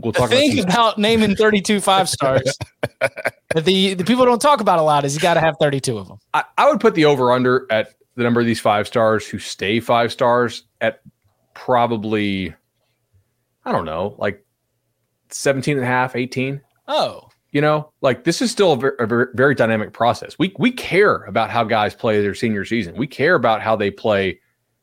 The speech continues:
Speaker 1: when they get to the opening or to the Army game or, or to the Under Armour game, right? Like, how you f-,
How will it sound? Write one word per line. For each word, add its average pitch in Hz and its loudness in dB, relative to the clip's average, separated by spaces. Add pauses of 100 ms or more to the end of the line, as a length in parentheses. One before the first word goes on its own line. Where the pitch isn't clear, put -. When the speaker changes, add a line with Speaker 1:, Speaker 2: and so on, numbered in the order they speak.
(120)
Speaker 1:
when 113 0
they 110 2
get 131 0
to 135 -2
the 107 0
opening 87 -2
or 104 0
to - -18
the 101 0
Army 110 0
game 95 -2 (480)
or, 113 2
or 107 0
to 110 -4
the 98 0
Under 120 0
Armour 82 -6
game, - -14 (220)
right? 107 -2
Like, 110 -4 (440)
how 160 0
you 233 2
f-, - -6